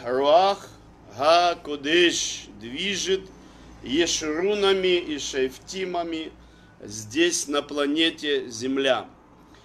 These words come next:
И сто семнадцатый псалом. «Славьте Господа!» Ведь Он добр, и милость Его навек. Да скажет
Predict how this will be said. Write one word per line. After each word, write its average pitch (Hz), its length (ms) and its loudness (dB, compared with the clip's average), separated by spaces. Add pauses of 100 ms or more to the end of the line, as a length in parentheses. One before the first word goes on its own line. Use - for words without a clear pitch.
(360)
И 143 560 -2
сто 196 300 2
семнадцатый 180 760 0
псалом. 170 680 0 (480)
«Славьте 196 600 2
Господа!» 165 680 0 (400)
Ведь 151 320 -6
Он 208 240 -2
добр, 143 480 6 (680)
и 143 100 -2
милость 190 580 0
Его 165 260 -2
навек. 151 460 0 (760)
Да 151 180 -2
скажет 190 560 2